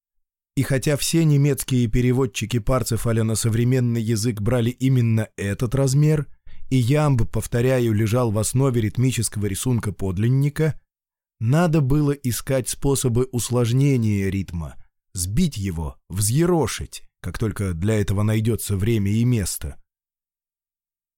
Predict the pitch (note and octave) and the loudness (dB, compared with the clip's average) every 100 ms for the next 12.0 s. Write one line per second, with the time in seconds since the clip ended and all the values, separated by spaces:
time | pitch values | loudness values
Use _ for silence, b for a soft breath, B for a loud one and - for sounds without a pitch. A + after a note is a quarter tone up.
0 | - B2 D#3+ - F3 D#3+ D3 D3 - C3+ | -4 0 0 0 2 2 2 0 2 0
1 | C3+ A2+ G#2 A#2 - A#2 F2+ E2 D2+ C#2+ | 0 0 0 0 -2 -4 -4 -6 -8 -8
2 | - - _ _ _ _ _ _ _ _ | -10 -12 _ _ _ _ _ _ _ _
3 | - D3+ D#3 C#3 C3 B2 G#2+ A2 A#2+ A#2 | -2 0 2 2 2 0 0 -2 0 2
4 | B2 A2+ B2 B2+ A#2 A2 G#2 B2 C3 A#2 | 0 0 0 0 2 2 2 2 2 0
5 | G2+ G2 F#2+ A#2 A2+ - G#2 G2 B2 B2 | -2 -4 -2 -2 0 0 0 -2 0 2
6 | A2 G#2+ G2 G2+ A2 F#2+ A#2+ A#2+ A2 G2+ | 2 0 -2 -2 -4 -2 0 0 0 -2
7 | G2+ - C3 A#2 A#2+ G#2+ - - G2+ G2 | -4 -2 -4 -2 -2 -2 -6 -4 -4 -2
8 | F2+ E2+ A#2 A#2 A2+ A2 - G#2 - - | -6 -2 -2 0 0 -2 -2 -6 -6 -16
9 | _ _ _ - C#3 E3+ C#3 E3 C3+ C3+ | _ _ _ 0 2 2 2 0 2 2
10 | C3+ C3 C#3+ B2 B2 C#3 C#3+ D3 C3 D3+ | 0 0 0 0 0 2 2 0 2 2
11 | D3+ B2+ C3 - B2 G2+ F2 D#2 C2+ | 4 2 0 0 0 0 -2 -6 -10